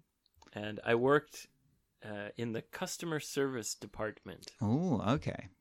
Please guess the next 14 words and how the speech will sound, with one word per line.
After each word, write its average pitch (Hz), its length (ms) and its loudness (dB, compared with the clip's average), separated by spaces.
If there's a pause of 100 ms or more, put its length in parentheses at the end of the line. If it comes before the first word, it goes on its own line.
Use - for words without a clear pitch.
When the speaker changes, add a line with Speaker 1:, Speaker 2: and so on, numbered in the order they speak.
Speaker 2:
Did 107 200 0
you 110 100 4
have 131 260 4
to 135 100 4
wear 107 400 6
a 107 60 2
uniform? 135 600 2 (920)
Speaker 1:
No, 139 680 6 (800)
but 120 280 2 (120)
there 127 200 6
was 123 180 4
a 113 60 4
dress 113 340 2
code. 113 400 -2